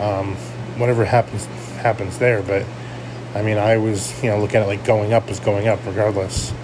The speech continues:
Um, yeah, I mean, I'm not really sh-,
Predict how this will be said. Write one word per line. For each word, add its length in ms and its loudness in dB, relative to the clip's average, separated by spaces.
Um, 420 0
yeah, 560 2
I 80 -2
mean, 360 -2
I'm 60 -2
not 200 4
really 460 4
sh-, 100 -8